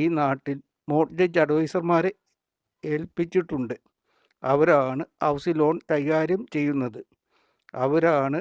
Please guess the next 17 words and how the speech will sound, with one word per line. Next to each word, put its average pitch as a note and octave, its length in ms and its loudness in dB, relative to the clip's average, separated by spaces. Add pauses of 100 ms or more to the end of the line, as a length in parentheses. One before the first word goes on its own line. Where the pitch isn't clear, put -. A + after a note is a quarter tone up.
(200)
നമുക്ക് E3 380 0 (100)
വേണ്ടി C#3 360 -4 (280)
ബാങ്കിലെ E3 520 2 (220)
എല്ലാ D#3+ 480 -4 (680)
ഇടപാടുകളും D#3 760 2
നടത്തി C#3 440 -6 (1500)
നമ്മളെ C#3+ 500 -2 (220)
സഹായിക്കുന്നത്. D3 800 0 (640)
അതുകൊണ്ട് D3+ 520 2 (300)
ബേ-, D3 320 -2 (320)
അഡ്-, D#3 420 -4
ബേ-, D3+ 180 0 (320)
ഹൗസിംഗ് F3+ 340 -2
ലോൺ G3 140 2 (140)
എടുക്കണമെന്ന് F3+ 480 0
ആഗ്രഹമുള്ളവർ D3+ 760 2 (420)
ആദ്യം F#3 300 0